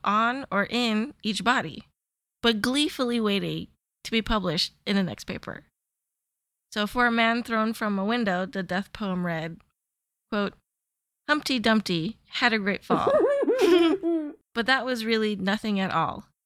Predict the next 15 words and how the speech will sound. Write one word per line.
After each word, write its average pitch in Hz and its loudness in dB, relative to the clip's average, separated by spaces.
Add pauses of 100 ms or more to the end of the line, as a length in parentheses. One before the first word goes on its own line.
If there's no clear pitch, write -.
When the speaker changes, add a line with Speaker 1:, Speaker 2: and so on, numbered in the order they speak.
(960)
Speaker 1:
If 277 0
you 240 0
really 220 2
would 185 -2
like 196 0
a 196 -2
surprise, 196 -4 (380)
wait 220 2
and 202 0
see 208 -2
how - -6
the 190 4
next 185 2
one 160 -4
died. - -12